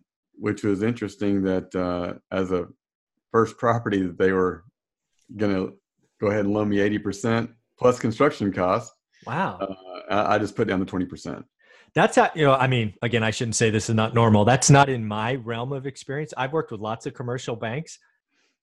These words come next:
Speaker 2: and maybe I just haven't asked, but that building was producing zero income, right? It had, it had
Speaker 1: Mm-hmm.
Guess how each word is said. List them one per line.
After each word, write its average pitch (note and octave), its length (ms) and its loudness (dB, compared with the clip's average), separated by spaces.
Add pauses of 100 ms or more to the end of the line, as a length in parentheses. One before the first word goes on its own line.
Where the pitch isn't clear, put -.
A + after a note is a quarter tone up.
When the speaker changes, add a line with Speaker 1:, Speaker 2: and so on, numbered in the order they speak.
(140)
Speaker 2:
and D#3 100 -2
maybe G3 180 4
I C#4+ 80 4
just G3 220 -2
haven't B2+ 240 0
asked, - 640 -8 (200)
but C#3+ 120 -2
that G#3+ 180 4
building G3+ 260 6
was C#3 140 0
producing C#3 440 -2
zero C#3+ 500 4
income, B2 420 -6
right? G#2 220 -8
It A#2 100 -6
had, A#2+ 280 -6
it B2 80 -4
had A#2 120 -4
Speaker 1:
Mm-hmm. G#2+ 160 -8